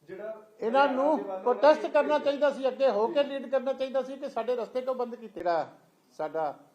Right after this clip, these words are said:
Speaker 2: ਬਹੁਤ ਇੱਕ ਵੱਡਾ ਪ੍ਰੋਗਰਾਮ ਪੰਜਾਬ ਬਚਾਓ ਯਾਤਰਾ ਦਾ ਚੱਲ ਰਿਹਾ ਸੀ, ਉਹ ਪਹਿਲਾਂ ਵੀ ਉਹਨਾਂ ਨੇ ਜਿਹੜੀ ਹੈ ਕਿਸਾਨਾਂ ਦੇ ਨਾਲ ਇਹ ਜੋ ਕੁਛ ਹੋ ਰਿਹਾ ਸੀ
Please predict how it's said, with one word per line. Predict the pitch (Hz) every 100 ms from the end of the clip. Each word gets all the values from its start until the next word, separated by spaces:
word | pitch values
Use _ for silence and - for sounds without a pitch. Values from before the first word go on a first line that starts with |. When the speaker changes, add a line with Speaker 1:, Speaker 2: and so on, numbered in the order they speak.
| _ _ _ -
Speaker 2:
ਬਹੁਤ | 165 160 196 196
ਇੱਕ | 196 196 175 - - - 139
ਵੱਡਾ | 151 190 196 202 - - - - - - _ _ -
ਪ੍ਰੋਗਰਾਮ | 175 175 190 190 185 185 196 - -
ਪੰਜਾਬ | 170 160 175 175
ਬਚਾਓ | 185 170 170 175 - -
ਯਾਤਰਾ | 165 151 175 180
ਦਾ | 180
ਚੱਲ | 180 156
ਰਿਹਾ | 165 185
ਸੀ, | 175 190 - _ _ _ - _ _ _ _ _ _ 175
ਉਹ |
ਪਹਿਲਾਂ | 170 185 226
ਵੀ | 226 226
ਉਹਨਾਂ | 226
ਨੇ | 226 226 - - -
ਜਿਹੜੀ | - 190 196
ਹੈ | 185 190
ਕਿਸਾਨਾਂ | 190 180 165 175 190
ਦੇ | 202
ਨਾਲ | 180 185 190 -
ਇਹ | 190 170
ਜੋ | 170
ਕੁਛ | 170 185
ਹੋ | 156 160
ਰਿਹਾ | 190
ਸੀ | 185